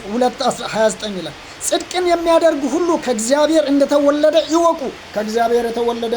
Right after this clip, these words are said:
ሰው የእግዚአብሔርን ትእዛዝ ይፈጽማል፣ ጽድቅን ያደርጋል።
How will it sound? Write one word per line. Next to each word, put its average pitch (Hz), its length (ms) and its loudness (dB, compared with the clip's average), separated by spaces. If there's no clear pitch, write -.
ሰው 240 180 -4
የእግዚአብሔርን 190 640 -4
ትእዛዝ 220 300 -4
ይፈጽማል፣ 226 500 -8
ጽድቅን 226 380 -4
ያደርጋል። 170 420 -4